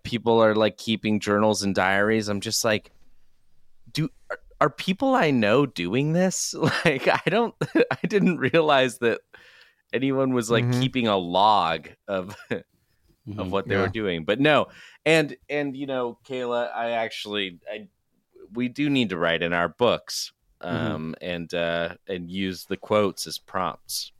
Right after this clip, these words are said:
Speaker 1: Um,
Speaker 2: Yeah.
Speaker 1: oh,
Speaker 2: Nobody's Nerfed.
Speaker 1: Alex is holding his
Speaker 2: Someone, that's,
Speaker 1: Nobody's,
Speaker 2: I got the Kevin
Speaker 1: Nobody's
Speaker 2: one.
Speaker 1: Nerfed
Speaker 2: Yeah.
Speaker 1: up right now.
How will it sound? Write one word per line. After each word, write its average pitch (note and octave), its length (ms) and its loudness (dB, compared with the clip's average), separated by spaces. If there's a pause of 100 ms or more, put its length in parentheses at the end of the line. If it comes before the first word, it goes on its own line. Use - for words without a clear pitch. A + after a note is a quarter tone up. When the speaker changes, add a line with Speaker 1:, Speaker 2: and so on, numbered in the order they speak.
(320)
Speaker 1:
Um, D2 340 -12 (720)
Speaker 2:
Yeah. B2+ 260 -10 (200)
Speaker 1:
oh, A2 140 -6
Speaker 2:
Nobody's A2+ 300 -10
Nerfed. A#2 180 -6
Speaker 1:
Alex A2 300 0
is F#2+ 120 -8
holding G#2+ 400 0
his G#2 140 -6
Speaker 2:
Someone, G#2+ 160 -6
that's, G#2 80 -2
Speaker 1:
Nobody's, G#2 320 -6
Speaker 2:
I G#2+ 40 -8
got A2 140 -6
the G#2 80 -10
Kevin A#2 220 0
Speaker 1:
Nobody's A2+ 300 0
Speaker 2:
one. A2+ 140 -4
Speaker 1:
Nerfed A2+ 320 -10
Speaker 2:
Yeah. C2+ 60 -10
Speaker 1:
up - 160 -14
right A#1+ 160 -12
now. C#2 200 -16